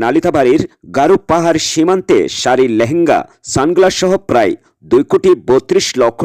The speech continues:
টাকা মূল্যের ভারতীয় পণ্য জব্দ করেছে বিজিবি। দশই জানুয়ারি শুক্রবার দুপুরে উপজেলার রামচন্দ্রকোড়া ইউনিয়নের মায়াগাসী তালতলি সীমান্ত এলাকা থেকে এসব ভারতীয়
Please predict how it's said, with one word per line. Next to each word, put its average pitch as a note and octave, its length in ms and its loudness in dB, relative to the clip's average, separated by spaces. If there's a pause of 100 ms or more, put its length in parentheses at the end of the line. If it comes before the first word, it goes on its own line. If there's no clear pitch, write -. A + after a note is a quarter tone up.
টাকা F#3 200 -2
মূল্যের F3 380 2 (480)
ভারতীয় D#3+ 360 2 (100)
পণ্য F3 220 2 (460)
জব্দ B2+ 240 -2 (140)
করেছে F3 300 2 (400)
বিজিবি। B2+ 400 2 (400)
দশই - 440 0
জানুয়ারি E3+ 400 2 (320)
শুক্রবার F3 520 0 (140)
দুপুরে C3+ 340 2 (420)
উপজেলার B2+ 500 2 (440)
রামচন্দ্রকোড়া F3 920 -2 (100)
ইউনিয়নের D#3 500 2 (440)
মায়াগাসী E3 560 0 (220)
তালতলি F3 440 0 (160)
সীমান্ত E3+ 400 -2 (180)
এলাকা D#3+ 260 0
থেকে F3+ 300 0 (380)
এসব A#2+ 360 0 (280)
ভারতীয় E3 420 2